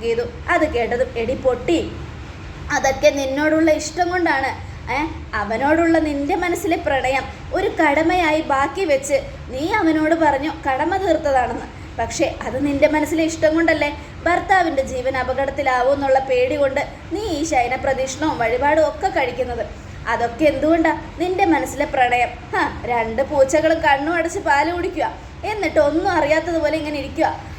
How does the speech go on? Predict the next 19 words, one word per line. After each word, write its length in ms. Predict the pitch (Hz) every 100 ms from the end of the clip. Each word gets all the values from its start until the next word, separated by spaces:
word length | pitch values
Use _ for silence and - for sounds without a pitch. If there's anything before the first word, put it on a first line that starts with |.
| 214
അതെ, 180 | 226 302 240 - -
രണ്ട് 260 | 302 320 320 311
പൂച്ചകൾ 400 | 311 311 311 311 302 285
നിങ്ങൾ 200 | 285 302 294
കണ്ണടച്ച് 480 | 254 269 320 320 392
പാല് 180 | 294 269 311
കുടിക്കുമ്പോഴേ 400 | 320 330 320 262 - - -
ചുറ്റും 280 | 262 - 262 294
നോക്കി 240 | 269 - 269
നിൽക്കുന്നവർക്ക് 640 | 277 185 294 294 302 320 330 311
ഇരുട്ടല്ലെന്ന് 560 | 285 269 320 330 330 359 359
മനസ്സിലാക്കണം. 560 | 320 339 320 311 294 - -
മനസ്സിലായല്ലോ? 580 | 262 - 285 294 311 359 - - - -
അത് 120 | 370 320 254
കേട്ടതും, 340 | 233 247 262 - 226
അയ്യേ, 420 | 202 208 330 339 311 269 - - -
നിങ്ങൾ 240 | 381 415 349
ഇത്രയ്ക്ക് 380 | - - 370 349 320
വൃത്തികെട്ട 360 | 330 339 311